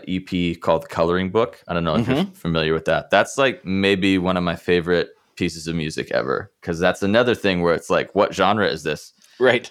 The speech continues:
Speaker 1: I have no clue. I've never heard anything else like it. Um, but yeah, those are sort of my normal rotations. Um, also just, like,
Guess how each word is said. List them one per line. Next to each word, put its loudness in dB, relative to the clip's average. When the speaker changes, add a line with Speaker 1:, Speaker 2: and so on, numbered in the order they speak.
Speaker 1:
I 2
have 0
no 2
clue. 2
I've 2
never 2
heard 4
anything -2
else -2
like 2
it. -2
Um, 0
but 6
yeah, 2
those 2
are -2
sort 2
of 2
my 4
normal 0
rotations. -2
Um, -4
also -2
just, -6
like, 0